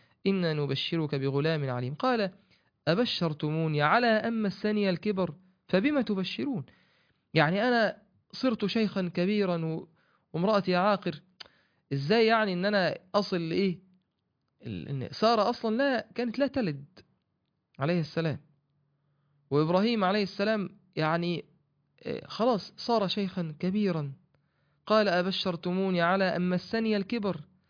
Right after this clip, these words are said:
فبم تبشرون قالوا بشرناك بالحق فلا تكن من القانتين.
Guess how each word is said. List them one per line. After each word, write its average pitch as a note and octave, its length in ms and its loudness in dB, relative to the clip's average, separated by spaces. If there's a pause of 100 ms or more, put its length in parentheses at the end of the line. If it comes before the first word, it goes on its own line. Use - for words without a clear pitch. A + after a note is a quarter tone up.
(320)
فبم B3 400 4
تبشرون G#3+ 680 -2 (340)
قالوا E3 440 4
بشرناك D#3+ 760 -2
بالحق D#3 540 -4 (520)
فلا C4+ 260 0
تكن D#3+ 280 -2
من C3 140 -2
القانتين. A#2+ 580 -6